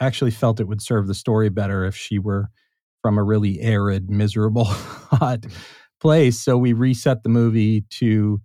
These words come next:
Phoenix, and then we took the day trip to the Grand Canyon, um, within the story. And so, um, yeah, I mean, we got, we got a lot of freebies,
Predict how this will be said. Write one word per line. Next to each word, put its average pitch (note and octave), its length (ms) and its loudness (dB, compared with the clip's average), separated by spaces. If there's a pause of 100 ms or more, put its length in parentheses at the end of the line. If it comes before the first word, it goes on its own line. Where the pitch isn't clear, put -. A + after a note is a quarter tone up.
(460)
Phoenix, D3 480 2
and A2+ 240 2
then G#2+ 220 4
we G#2 100 2
took G#2+ 180 -6
the G#2+ 80 -4
day A2 220 2
trip G#2+ 320 -2
to A2 140 -2
the F#2+ 80 -2
Grand G2 320 0
Canyon, G2+ 580 0 (420)
um, F#2+ 460 -2
within G2 300 -2
the F#2+ 80 -2
story. F#2+ 580 -4 (180)
And G2+ 300 -2
so, G#2+ 680 -2
um, G#2+ 460 0 (200)
yeah, A#2+ 260 2
I G#2+ 60 2
mean, A2+ 180 2
we A#2 100 2
got, B2+ 320 0
we B2 100 -4
got B2 120 2
a B2 60 2
lot C3 180 2
of A#2+ 80 -2
freebies, B2 400 0